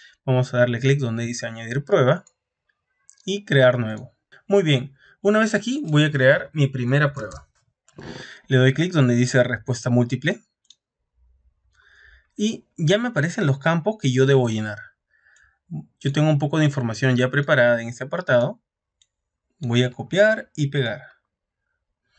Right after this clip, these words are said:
Bien, acá vamos a completar en función a los planetas. Muy bien, ya tengo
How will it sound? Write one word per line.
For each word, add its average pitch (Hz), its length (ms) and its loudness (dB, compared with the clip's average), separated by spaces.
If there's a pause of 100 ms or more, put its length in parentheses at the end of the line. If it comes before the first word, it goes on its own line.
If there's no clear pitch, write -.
(720)
Bien, 135 400 -8
acá 139 160 -6
vamos 117 300 -4
a 123 60 -10
completar 117 440 -4
en 147 140 -4
función 123 480 -8
a 135 60 -6
los 143 360 -10 (460)
planetas. 131 760 -4 (1700)
Muy 208 120 2
bien, 143 240 0 (280)
ya 202 200 0
tengo 233 560 -6